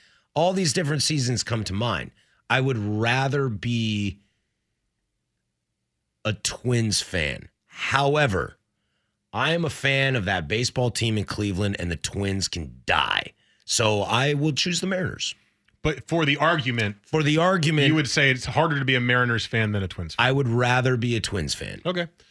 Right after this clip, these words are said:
Speaker 2: So at least Joe agrees with me. So thank you, Joe. So I'm not completely out on the island alone. Bring beer with your, with you so we can have something to drink while we're there. Thank you.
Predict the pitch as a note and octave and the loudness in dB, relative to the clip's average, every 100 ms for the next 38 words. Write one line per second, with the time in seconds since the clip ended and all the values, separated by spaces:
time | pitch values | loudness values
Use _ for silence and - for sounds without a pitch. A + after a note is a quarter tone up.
0 | _ _ - D3+ F#3 A3 - E3 B2 G#2+ | _ _ -2 0 2 0 0 2 2 0
1 | F#2+ G2 G2+ B2 D3+ D3 C3 A2 G#2 G2 | -2 -2 -2 -2 -2 -2 -2 0 0 0
2 | A#2 A#2 A2+ A#2 B2+ B2+ G#2+ G2+ G2+ F#2+ | 0 0 -2 -2 -2 0 0 0 -2 -2
3 | F#2+ F2+ F2+ F2+ F2 G2+ B2+ B2 A2+ G2 | -4 -6 -6 -6 -8 -6 -4 -2 -2 -2
4 | F2+ F#2+ - G#2 G2 F#2 F#2+ G#2 F#2+ F#2+ | -4 -8 -6 -8 -6 -6 -6 -6 -6 -6
5 | G2 - F#2 F2+ F#2 F2+ F2+ F2 E2+ F2 | -6 -8 -10 -10 -10 -8 -8 -10 -12 -14
6 | F#2 F2+ G2+ | -16 -14 -16